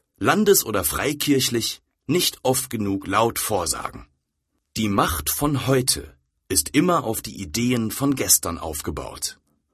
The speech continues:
Wer heute in den Behörden oben sitzt,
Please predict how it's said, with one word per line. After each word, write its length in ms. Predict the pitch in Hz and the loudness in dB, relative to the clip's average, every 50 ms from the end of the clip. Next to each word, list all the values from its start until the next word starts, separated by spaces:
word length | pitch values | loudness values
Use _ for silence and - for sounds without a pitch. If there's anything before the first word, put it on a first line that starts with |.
| _ _ _ - | _ _ _ -2
Wer 300 | - 110 104 92 73 - | 0 2 2 2 2 2
heute 360 | 123 147 180 131 - - 95 | 4 4 4 4 2 0 0
in 160 | 85 87 127 | 0 -2 -2
den 220 | 117 120 110 107 98 | -2 -2 -2 -2 -2
Behörden 580 | 98 90 76 80 127 135 147 147 147 131 - - | -2 -2 0 0 0 2 2 2 0 0 2 4
oben 340 | 139 165 190 196 156 110 95 | 6 6 6 6 4 0 0
sitzt, 560 | - - 71 73 - - - - - - _ | -2 -2 -4 -4 -6 -6 -6 -6 -10 -20 _